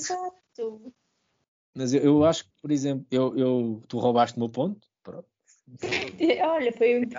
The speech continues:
Speaker 1: foi total improviso.
Speaker 2: Obrigado. Sim, claro, então, mas isto é que é bom. Sim, re-, podcast em direto.
Speaker 1: Exatamente. Estamos numa live.
Speaker 2: Exato, estamos na live.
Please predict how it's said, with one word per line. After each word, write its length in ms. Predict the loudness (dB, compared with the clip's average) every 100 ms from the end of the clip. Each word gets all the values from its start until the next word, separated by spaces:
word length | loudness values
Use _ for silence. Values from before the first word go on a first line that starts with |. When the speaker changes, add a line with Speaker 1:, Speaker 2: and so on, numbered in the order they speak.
| -6
Speaker 1:
foi 120 | -2
total 340 | -2 -2 -4 -4
improviso. 680 | -4 -6 -6 -6 -6 -10 -14
Speaker 2:
Obrigado. 420 | -2 0 0 -4
Sim, 320 | -14 -2 0 0
claro, 340 | -2 0 0
então, 140 | -2
mas 180 | -2 -2
isto 180 | -2 0
é 80 | 0
que 120 | 2
é 40 |
bom. 240 | 2 0 -4 _ _ _ _ _ -16
Sim, 320 | -8 -8 -8 -12
re-, 240 | -12 -12 -14 _
podcast 580 | 0 0 2 0 2 0
em 80 | 2
direto. 360 | 4 2 -2 _ _ _ _ _ _ _ _ -10
Speaker 1:
Exatamente. 1040 | -8 -6 -6 -6 -4 -2 -2 -2 -4 -8 -8 -8 -8 _ _ _
Estamos 240 | -4 -4
numa 180 | 0 2
live. 580 | 4 4 2 0 -4 -10 -16 _ _ _
Speaker 2:
Exato, 280 | -10 -6 -6
estamos 260 | -6 -8 -6
na 160 | -6
live. 380 | -2 -2 -4 -8